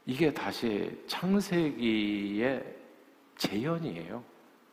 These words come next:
그러니까 에덴 동산을 또 다시 준 거예요. 그리고 똑같은 선악과 따먹지 말라는 계명을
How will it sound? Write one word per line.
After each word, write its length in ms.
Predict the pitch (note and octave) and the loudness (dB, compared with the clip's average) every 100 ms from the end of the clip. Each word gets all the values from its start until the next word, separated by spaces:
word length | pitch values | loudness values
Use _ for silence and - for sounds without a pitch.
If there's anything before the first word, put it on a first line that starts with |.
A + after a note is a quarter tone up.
| _ _ _ - | _ _ _ -2
그러니까 380 | - - - - | -2 -2 -6 2
에덴 340 | B2+ C#3 C3+ | 4 4 2
동산을 400 | C#3 A#2 B2 C3 C3 | 0 -2 -2 -2 -4
또 120 | F3+ E3+ | -2 2
다시 300 | D3 C3 - | 2 2 -8
준 240 | - G#2+ | -6 -6
거예요. 380 | A2+ G#2 F2+ - - - - - - _ - - _ - - - | -4 -4 -4 -8 -16 -20 -20 -20 -20 _ -20 -20 _ -20 -20 -12
그리고 480 | - C#3 D3 C#3 - | 0 2 4 2 2
똑같은 540 | F#3+ F#3+ F3+ F3 E3 D3+ | 0 2 2 2 0 -4
선악과 580 | - F3 F3 - - | 0 2 2 2 0
따먹지 480 | - D3+ F3 E3+ - | 4 4 4 0 -2
말라는 480 | E3 B2 B2+ C3+ C3+ | 0 0 0 -2 -2
계명을 520 | - A2 A#2 B2 A#2+ | -2 0 0 -2 -2